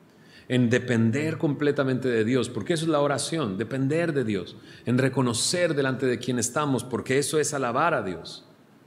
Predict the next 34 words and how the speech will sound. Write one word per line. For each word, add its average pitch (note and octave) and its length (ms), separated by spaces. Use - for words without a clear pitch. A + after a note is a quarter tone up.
en, A#2 320
en, B2 320
en A#2+ 140
estar D#3 800
conectados B2 920
con B2+ 180
aquel G#2 560
que A#2 100
nos A2+ 200
ha C3 60
rescatado A#2 580
y G#2+ 60
nos G#2 200
ha G2 40
salvado. E2+ 560
En G2+ 260
eso C#3 320
debemos G2+ 380
de F#2+ 80
per-, F#2 240
perseverar. E2 640
Entonces, C#3+ 360
dos F#3 180
cosas. - 540
Asombrémonos B2+ 1080
de A2 80
que A#2+ 100
formamos A#2+ 420
parte A#2 360
de A2 80
esa G#2+ 180
iglesia. - 560
Y A2+ 80
segundo, B2+ 640